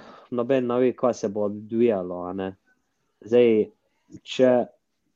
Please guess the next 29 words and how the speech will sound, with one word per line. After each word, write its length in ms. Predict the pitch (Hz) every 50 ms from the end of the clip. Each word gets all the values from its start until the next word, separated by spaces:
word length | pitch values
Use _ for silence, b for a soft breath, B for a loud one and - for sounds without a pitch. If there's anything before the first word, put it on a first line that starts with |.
| _ _ -
se 160 | - - 110 104
bo 160 | 113 110 117
videlo, 200 | 117 113 104 98 101
da 80 | 101
bo 160 | 98 104 101
etapa 400 | 101 101 - 120 110 - - 101
umirjena, 680 | 101 110 120 127 131 123 113 107 104 104 104 104 104 107 - _
pa 120 | 104 98
da 160 | 98 101 98
bo 220 | 95 101 98 95 92
nekako 440 | 98 98 - - 101 98 101 - _ _ _ _ _ _ _ _ _ _ _ -
lahko 300 | 110 107 101 - - 196
pobeg 320 | 196 208 110 107 107 -
uspel, 540 | - 98 98 - - _ 123 123 120 113 104 98
pa 300 | - - 90 95 92 92
da 560 | 92 95 92 92 92 90 90 90 90 90 90 98 _ _ _ _ _ _ _ _ _ -
bi 100 | 101 101
nekako 320 | 101 95 107 104 101 98
dobil 240 | 98 95 107 107 104
proste 400 | - - - 113 107 - - 101
roke, 300 | 110 120 113 - - 98
bi 100 | 101 104
rad 180 | 104 107 104 - 98
izkoristil 560 | - - - 101 117 110 - - - - -
ta 120 | 113 104
priložnost 680 | - - 110 104 104 113 113 107 101 - 101 98 92 101
za 80 | 98
kakšen 400 | - 107 101 - - - 98 95
rezultat. 540 | 98 98 98 101 98 - - 127 131 120 -